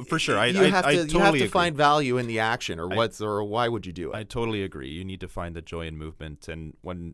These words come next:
Speaker 1: when I talk to people about exercise, I always ask them, "What, what do you like to do? Like, what's your preferred method of, of exercise?" If it's, i-, even if it's just going for a walk, that's great. Or,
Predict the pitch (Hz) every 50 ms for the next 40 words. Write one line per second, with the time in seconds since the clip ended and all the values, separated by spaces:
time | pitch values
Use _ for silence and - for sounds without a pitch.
0 | - - 80 87 87 85 - 113 113 113 - - - 104 95 101 95 85 95 82
1 | 85 85 - 95 87 - 95 90 - 92 92 101 117 127 120 101 92 95 87 90
2 | 87 - - 92 90 92 - - 123 135 - - _ - - 98 107 139 160 -
3 | - - 202 202 165 117 98 90 85 87 117 131 127 - - _ - - 78 -
4 | - 82 - - - - - 101 104 101 - 131 143 - - - 160 160 - -
5 | - - 123 113 - - - 110 104 107 107 107 107 107 104 - - - - -
6 | _ - - 90 90 98 113 - - 113 101 101 98 92 87 - - - 92 92
7 | 90 101 110 - - 92 - - 73 76 78 - - 107 135 127 - - - 123
8 | - - - 117 151 160 165 156 - 143 123 - - - 127 - - - - -
9 | - _ _ _ _ - 104 104 123 139 139 139 - 120 117 101 82 73 78 82
10 | 95 127 - 120 - - - - - - - - _ _ _ - - - 107 127
11 | - - - - 113 120 143 117 76 - - - _ _ _ - - 90 90 87
12 | 87 87 87 90 -